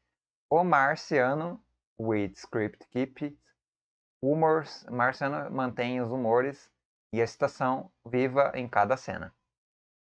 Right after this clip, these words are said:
Ou seja, não tem um orçamento muito amplo. High stakes, o que é high stakes? Sei lá. Altos, ah, não, altas expectativas.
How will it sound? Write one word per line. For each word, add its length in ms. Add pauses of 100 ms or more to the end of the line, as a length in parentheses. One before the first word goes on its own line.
(920)
Ou 80
seja, 440 (560)
não 200
tem 180
um 80
orçamento 600
muito 360
amplo. 480 (1080)
High 200
stakes, 460
o 40
que 140
é 40
high 240
stakes? 360
Sei 140
lá. 240
Altos, 460
ah, 160
não, 220
altas 500
expectativas. 960